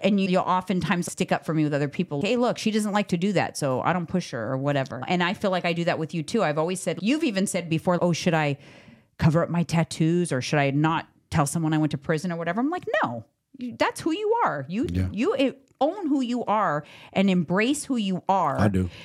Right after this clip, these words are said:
Speaker 1: Don't make anybody make you feel like you need to hide something about yourself or that it's less than,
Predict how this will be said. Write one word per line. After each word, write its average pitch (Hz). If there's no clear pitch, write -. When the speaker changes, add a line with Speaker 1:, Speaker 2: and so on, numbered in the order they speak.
Speaker 1:
Don't 247
make 233
anybody 247
make 208
you 214
feel 208
like 185
you 190
need 190
to 160
hide 226
something 160
about 151
yourself 165
or 170
that 160
it's 147
less 165
than, 143